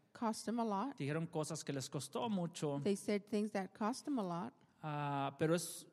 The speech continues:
Speaker 2: es, es difícil, ah, ah, pues, oponerse porque suena muy rico.
Speaker 1: But it's very difficult to oppose because it just sounds so good.
Speaker 2: Y los malos usualmente muestran cierto poder.
Speaker 1: And the wicked usually, the wicked usually shows certain power.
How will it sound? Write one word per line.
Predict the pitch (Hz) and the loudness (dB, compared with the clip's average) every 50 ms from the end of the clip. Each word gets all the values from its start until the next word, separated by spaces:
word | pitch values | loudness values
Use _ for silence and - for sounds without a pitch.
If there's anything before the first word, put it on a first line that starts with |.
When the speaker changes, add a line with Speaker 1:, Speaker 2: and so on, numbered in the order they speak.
| - - | -16 -10
Speaker 2:
es, | - 143 165 160 - - - - | -6 -4 -2 -2 -2 -4 -6 -6
es | - 147 143 | -6 -4 -2
difícil, | - 202 165 - 190 180 170 - 190 180 165 - | 0 -2 0 0 0 -2 0 0 0 0 0 0
ah, | 156 151 147 147 143 139 139 139 135 135 131 - - - - - - - _ - | 0 0 0 0 0 0 0 -2 -2 -2 -4 -6 -10 -18 -20 -20 -20 -20 _ -8
ah, | 170 151 147 143 143 139 139 139 139 135 131 131 131 127 | -6 -6 -4 -4 -4 -4 -2 -2 -2 0 2 2 2 2
pues, | 131 143 123 | 0 -2 -6
oponerse | 135 - - 139 139 156 180 - 262 | -6 -6 -4 -2 0 0 0 -2 -2
porque | - - 185 - 165 | -4 -4 -6 -4 -4
suena | 156 - - 151 147 147 143 | -4 0 2 2 4 4 4
muy | 143 143 139 | 4 4 4
rico. | 131 170 226 247 - - 349 294 - - - | 4 2 2 2 0 -4 -4 -4 -4 -2 -2
Speaker 1:
But | 262 240 | 0 2
it's | 240 220 233 | 0 0 4
very | 226 254 254 269 | 4 6 6 6
difficult | 254 - 277 262 - 277 - 262 226 202 - | 6 4 2 2 2 2 2 2 2 2 2
to | - 233 202 | 2 2 2
oppose | 208 - - 247 285 330 302 - | 2 2 2 4 4 4 2 0
because | 226 202 - - 226 202 - - | -2 -2 0 0 -2 -2 -2 -4
it | - 202 - - | -6 -6 -6 -8
just | - - - - - - | -14 -12 -10 -10 -8 -4
sounds | - 214 190 214 208 - | -2 0 2 0 0 2
so | - 190 185 | 0 0 0
good. | 180 202 254 339 302 220 - - - _ - | 2 0 0 0 0 -2 -6 -10 -20 _ 0
Speaker 2:
Y | - 165 | 2 4
los | 160 160 160 | 4 4 4
malos | 165 165 175 226 269 311 294 - - | 4 4 4 4 2 0 0 0 0
usualmente | 233 - - 220 220 220 233 220 226 220 | -2 0 2 2 4 4 4 2 4 2
muestran | 208 214 220 208 - 220 202 | 4 4 2 2 2 0 0
cierto | - - - 196 202 208 202 - 202 180 | 0 2 2 4 4 4 2 0 -2 -2
poder. | 170 - 170 156 143 131 117 113 - - - - - - - | -2 0 0 0 2 2 0 0 -4 -12 -18 -20 -16 -8 -2
Speaker 1:
And | 247 247 | 2 4
the | 254 247 | 6 6
wicked | 233 262 269 - 311 302 294 - | 6 6 4 4 4 2 2 4
usually, | 262 262 247 - - 254 240 240 226 - - - | 4 4 4 2 2 0 2 2 2 0 -2 0
the | 202 202 | 2 4
wicked | 208 226 214 226 - | 4 4 2 0 -2
usually | 202 220 233 226 - 220 214 214 | 0 2 0 0 2 0 0 0
shows | 202 - - 214 208 202 202 | 0 0 0 2 2 2 0
certain | - - 202 170 180 190 | 0 0 -2 -2 -2 -4
power. | - 196 190 180 170 - 196 | -2 -2 0 0 0 -2 -4